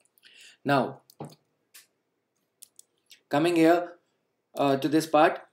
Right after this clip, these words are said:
राइटर यहाँ पे कह रहे हैं कि जब कॉन्स्टिट्यूएंट असेंबली थी, तो कॉन्स्टिट्यूएंट असेंबली was pretty clear कि उनको ज़्यादा फंक्शंस जो हैं, अ, जो ओवरलैप है टैक्स में, अगर सेंटर और स्टेट्स का ओवरलैप होगा तो डिस्प्यूट होगी कि कौन कितना पैसा किसको मिलेगा, कौन सा टैक्स सेंटर लगाएगा या कौन सा टैक्स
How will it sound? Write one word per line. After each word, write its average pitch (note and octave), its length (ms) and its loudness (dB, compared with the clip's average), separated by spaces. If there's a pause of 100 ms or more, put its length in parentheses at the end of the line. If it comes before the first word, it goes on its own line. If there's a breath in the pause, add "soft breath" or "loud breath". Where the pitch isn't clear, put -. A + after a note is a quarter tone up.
राइटर E3 360 6
यहाँ F#3 160 4
पे F#3+ 80 4
कह F3+ 140 2
रहे D#3+ 80 0
हैं F#3+ 100 0
कि G3 100 2 (320)
जब D#3+ 320 -2
कॉन्स्टिट्यूएंट G#3 640 0
असेंबली F3 400 4
थी, E3+ 180 -4
तो G#3 120 6
कॉन्स्टिट्यूएंट F#3 540 4
असेंबली F#3 320 2
was G3+ 120 6
pretty G3+ 340 4 (120)
clear D3 300 8
कि F3 140 4
उनको F3 460 8
ज़्यादा F3 500 4 (340 loud breath)
फंक्शंस D#3+ 400 0
जो D#3+ 120 0
हैं, G3+ 320 -2 (320 loud breath)
अ, C#3 200 4
जो D#3 220 2
ओवरलैप E3+ 600 6
है F3 100 2
टैक्स D#3 380 -2
में, F3 160 -2
अगर D3+ 340 0 (220 loud breath)
सेंटर E3 420 0
और E3+ 140 6
स्टेट्स E3 320 2
का E3+ 120 2
ओवरलैप D#3 480 2
होगा D3+ 200 0
तो D#3+ 100 0
डिस्प्यूट F3+ 440 6
होगी E3 280 4
कि E3 140 0
कौन E3 320 -2
कितना E3 320 -2
पैसा D#3 260 -2
किसको D#3 300 -4
मिलेगा, D3+ 320 0
कौन D3+ 280 -2
सा E3 120 -2
टैक्स D3+ 300 -4
सेंटर D3 260 -2
लगाएगा D3 400 2
या D3+ 140 2
कौन C#3 240 -4
सा D3 100 -4
टैक्स D#3 340 0